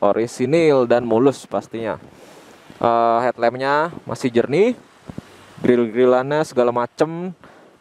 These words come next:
dan ini masih full orisinil ya teman-teman ya. Belum ada modif-modifan segala macem. Sudah ada fog lamp juga. Dan di bagian bumper pasti ya teman-teman ya, pasti ada spet-spet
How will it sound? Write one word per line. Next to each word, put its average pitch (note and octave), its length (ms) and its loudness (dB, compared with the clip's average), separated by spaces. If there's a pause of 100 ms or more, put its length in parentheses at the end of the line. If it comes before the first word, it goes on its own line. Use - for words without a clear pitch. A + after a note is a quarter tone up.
(140)
dan A2+ 160 0
ini B2 160 0
masih C3+ 240 0
full C3 160 0
orisinil B2+ 400 -2
ya C3 80 0
teman-teman A#2+ 400 0
ya. - 20 -10 (460)
Belum A2+ 160 4
ada A2 240 -2
modif-modifan A#2 800 -2
segala A2 240 -2
macem. C#3+ 480 -2 (560)
Sudah A#2 240 0
ada A2+ 80 0
fog A#2 240 -4
lamp A2+ 160 -6
juga. A#2 400 -2 (640)
Dan A#2 240 -2
di A#2+ 80 -2
bagian A#2 400 -2
bumper D3+ 640 -4 (160)
pasti B2 400 -4
ya G2+ 80 0
teman-teman A2 460 -4
ya, - 20 -20 (160)
pasti B2 400 -4
ada C3 320 2
spet-spet - 880 -4